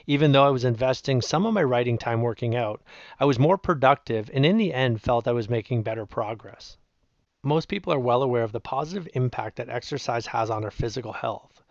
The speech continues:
but often we do not factor in the impact that exercise has on our overall happiness.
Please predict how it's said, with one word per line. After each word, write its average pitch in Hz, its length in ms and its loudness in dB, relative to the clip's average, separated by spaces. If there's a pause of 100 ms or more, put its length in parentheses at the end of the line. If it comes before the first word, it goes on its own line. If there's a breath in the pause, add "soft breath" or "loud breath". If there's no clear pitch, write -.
(300 soft breath)
but 127 100 -2
often 185 360 0
we 165 80 2
do 143 120 0
not 143 160 0
factor 127 380 -4
in 117 320 0
the 131 180 -4
impact 180 420 -2
that 120 140 -6
exercise 135 600 -6
has 117 280 -2
on 117 140 -2
our 110 300 -4
overall 113 400 -4
happiness. - 760 -10